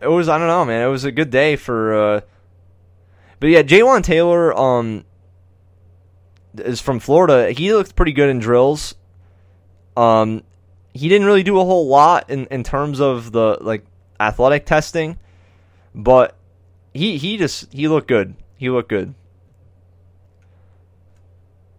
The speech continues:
Um, but yeah, that, I mean, for me, those are the guys that really stood out today.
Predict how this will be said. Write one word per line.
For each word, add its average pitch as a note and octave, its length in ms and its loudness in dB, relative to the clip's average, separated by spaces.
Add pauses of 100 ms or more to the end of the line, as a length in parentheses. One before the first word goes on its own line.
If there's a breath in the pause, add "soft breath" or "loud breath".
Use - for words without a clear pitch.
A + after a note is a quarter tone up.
(600)
Um, C3 220 2
but D3 140 0
yeah, E3 220 6
that, D3 140 4
I D3 40 2
mean, E3+ 200 -2
for F#3 220 -4
me, F3 220 -2
those D#3 340 6
are D3+ 60 -4
the C3 80 -4
guys A#2 260 4
that G#2+ 140 -2
really A2 320 -2
stood G#2 280 -4
out F2+ 360 -4
today. F#2 480 -8